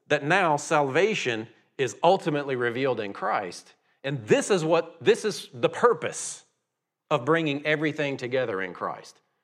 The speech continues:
And he starts talking about the establishment of the church and how the church works together and how God is reflecting himself in the, the mystery throughout all the ages is that Christ now dwells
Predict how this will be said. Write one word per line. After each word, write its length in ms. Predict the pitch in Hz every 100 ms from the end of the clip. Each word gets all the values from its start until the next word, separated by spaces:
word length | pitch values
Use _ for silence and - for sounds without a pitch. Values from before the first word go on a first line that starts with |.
| _ _
And 100 | 131
he 60 | 127
starts 260 | 147 139
talking 340 | - 147 - 156
about 180 | 143 131
the 80 |
establishment 720 | 120 - 135 151 170 160 175 170
of 100 | 135
the 60 |
church 540 | - 120 - - - - _ _ _ _ _ _ _ _ _ _
and 80 | 101
how 80 | 120
the 80 | 110
church 360 | - 147 147 143
works 240 | 143 -
together 440 | 135 139 127 73 - _ _ -
and 100 | 98
how 120 | 107
God 280 | 120 123 123
is 100 | 117
reflecting 560 | 120 147 151 - 127
himself 460 | 123 117 - 113 -
in 140 | 120
the, 140 | 117 - - _
the 100 | 151
mystery 720 | 147 170 240 - - 127 80 - _ _ _ -
throughout 320 | 160 170 175
all 260 | 175 175 185
the 160 | 175
ages 420 | 190 208 147 127
is 140 | 120 110
that 220 | 143 -
Christ 440 | - 185 180 170
now 260 | 151 160 165
dwells 460 | 131 131 151 143